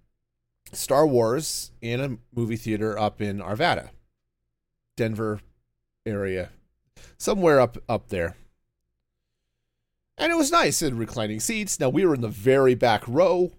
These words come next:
'cause that was the only place I could get seats for all, um, so five of us or six of us that were going to see the movie. And that was a,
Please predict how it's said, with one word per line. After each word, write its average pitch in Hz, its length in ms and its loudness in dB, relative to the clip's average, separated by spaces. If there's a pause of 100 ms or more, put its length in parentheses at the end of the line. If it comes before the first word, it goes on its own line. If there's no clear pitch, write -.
'cause 101 160 -8
that 117 80 0
was 113 140 -4
the 120 60 -6
only 113 120 -4
place 113 300 -4
I 110 80 -4
could 95 100 -14
get - 260 -6
seats 135 340 -6
for - 180 -6
all, 110 460 4 (320)
um, 80 420 -8 (1400)
so 98 220 -8
five 107 400 -4
of 117 140 -4
us 123 240 -4
or - 60 -12
six - 280 -10
of 120 80 -6
us - 160 -4
that 117 80 -6
were 98 80 -6
going 104 200 -6
to 101 40 -8
see 117 140 -8
the 107 100 -4
movie. 107 360 -6 (1700)
And 185 100 0
that 262 140 4
was 208 160 0
a, 151 80 -4